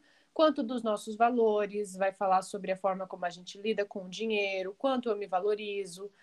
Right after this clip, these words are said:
o quanto eu valorizo o outro, é... tá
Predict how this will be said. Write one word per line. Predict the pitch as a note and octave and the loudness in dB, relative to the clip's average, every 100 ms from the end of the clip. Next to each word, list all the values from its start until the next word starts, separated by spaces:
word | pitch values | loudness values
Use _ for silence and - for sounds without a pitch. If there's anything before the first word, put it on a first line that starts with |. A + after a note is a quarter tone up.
| - - | -18 -10
o | G3+ | 0
quanto | G#3+ G#3+ G#3+ | 4 4 4
eu | G3+ G3 | 4 6
valorizo | F#3+ F#3 F#3+ F#3 E3+ E3+ | 6 6 2 -2 -2 -2
o | A3+ | 6
outro, | A3 G3 F#3 - F3+ F#3 - - - - | 8 8 4 0 -4 -4 -8 -20 -12 2
é... | F#3 F3+ F3 E3+ E3 D#3+ D#3 B2+ - - _ _ _ _ _ - - - - - | 4 4 4 4 2 0 -4 -8 -10 -20 _ _ _ _ _ -20 -12 -12 -4 8
tá | G3+ A#3 | 12 10